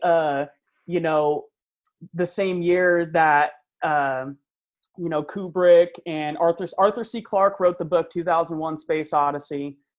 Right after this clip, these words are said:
And, uh, at the same time, Kubrick was doing the film and they were collaborating. And there's a picture of,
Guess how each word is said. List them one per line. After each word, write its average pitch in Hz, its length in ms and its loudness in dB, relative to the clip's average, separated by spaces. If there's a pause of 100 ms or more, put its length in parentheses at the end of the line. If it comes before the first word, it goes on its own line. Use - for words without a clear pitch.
(320)
And, 156 480 -2 (180)
uh, 151 260 2
at 170 140 2
the 175 60 -6
same 170 320 -4
time, 165 420 -4
Kubrick 165 460 -2
was 156 140 -4
doing 156 240 -4
the 143 80 -8
film 156 380 -4
and 151 100 -6
they 151 60 -4
were 147 80 -2
collaborating. 147 920 -4
And 165 120 -6
there's 202 200 -2
a 190 40 -4
picture 180 580 -2
of, 147 380 -2